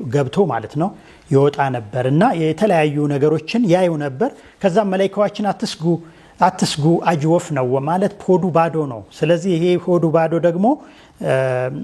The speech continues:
ትግል አይችልም፣ ይሸነፋል፣ ተሸናፊ ነው፣ የሚታለን ነው። ስለዚህ አትጨነቁ» እያለ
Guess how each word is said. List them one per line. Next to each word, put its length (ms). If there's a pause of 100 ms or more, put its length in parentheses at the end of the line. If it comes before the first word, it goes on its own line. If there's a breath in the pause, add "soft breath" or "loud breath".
(220)
ትግል 300
አይችልም፣ 480 (460 soft breath)
ይሸነፋል፣ 720
ተሸናፊ 600
ነው፣ 160
የሚታለን 680
ነው። 140 (540 loud breath)
ስለዚህ 360
አትጨነቁ» 600
እያለ 340